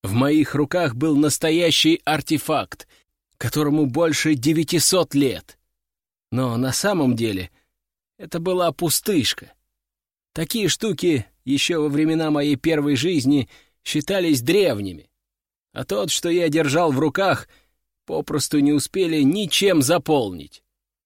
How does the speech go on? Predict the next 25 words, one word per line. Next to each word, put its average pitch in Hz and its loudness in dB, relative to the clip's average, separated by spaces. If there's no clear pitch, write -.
Обычно 196 -2
в 160 0
них 180 0
вкладывали 175 0
мощные 170 0
заклинания, 151 0
но 147 0
в - -6
теории 196 2
они 165 0
могли 151 2
переносить 143 0
и 165 2
дар. 117 -2
Это 127 -8
была 147 0
красивая 175 2
легенда, 160 0
которая 123 -2
по 151 -2
сей 156 2
день 151 0
ходит 139 -2
среди 151 0
дворян, 131 0